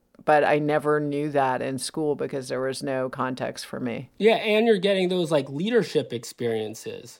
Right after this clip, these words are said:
Speaker 2: You're getting those team building experiences, learning how to show up for others and learning up how to show up for yourself and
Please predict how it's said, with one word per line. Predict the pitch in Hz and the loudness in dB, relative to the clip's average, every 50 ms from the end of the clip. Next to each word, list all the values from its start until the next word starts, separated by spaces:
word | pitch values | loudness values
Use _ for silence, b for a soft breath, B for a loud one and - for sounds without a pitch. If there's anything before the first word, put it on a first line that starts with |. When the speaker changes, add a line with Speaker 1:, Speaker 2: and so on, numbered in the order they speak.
| _ - | _ -4
Speaker 2:
You're | 139 139 | -4 0
getting | 151 165 165 160 165 160 165 156 | 2 4 6 6 6 6 6 6
those | 151 147 143 143 135 - - | 4 4 4 2 -2 -4 -8
team | - - 185 180 190 180 | -8 -2 0 0 0 2
building | 156 170 151 139 131 131 131 127 | 2 2 2 2 2 0 -2 -2
experiences, | 120 117 - - - - 123 117 117 120 117 117 117 - 113 110 117 120 127 - - _ _ _ _ _ _ _ _ _ _ _ - | -2 -4 -6 -8 -6 -4 -4 -2 -2 -2 -4 -6 -8 -8 -10 -10 -10 -12 -16 -18 -20 _ _ _ _ _ _ _ _ _ _ _ 0
learning | 165 147 156 165 180 180 | 4 4 6 6 6 4
how | 160 180 185 170 | 4 4 2 2
to | 156 | 2
show | - - - 160 160 170 | 0 0 2 4 4 4
up | 175 175 - | 4 2 0
for | - 143 | -2 -2
others | 139 147 135 135 151 180 196 185 - | 0 0 -2 0 0 0 0 0 2
and | 160 143 139 | 0 2 2
learning | 143 143 143 147 151 147 | 2 2 2 2 2 2
up | 139 139 151 151 - _ - | 2 0 0 -2 -6 _ -6
how | - - 156 143 | -2 0 0 2
to | 151 139 | 0 -2
show | 127 - 143 135 139 | -2 -2 0 0 2
up | 147 139 - | 0 0 0
for | 147 | 0
yourself | 143 135 131 123 120 - - - _ - - - - 147 165 208 214 - - 170 | 0 0 0 -2 -4 -8 -12 -18 _ -14 -2 2 4 6 6 4 2 0 0 2
and | 151 139 127 127 127 | 2 2 2 0 -2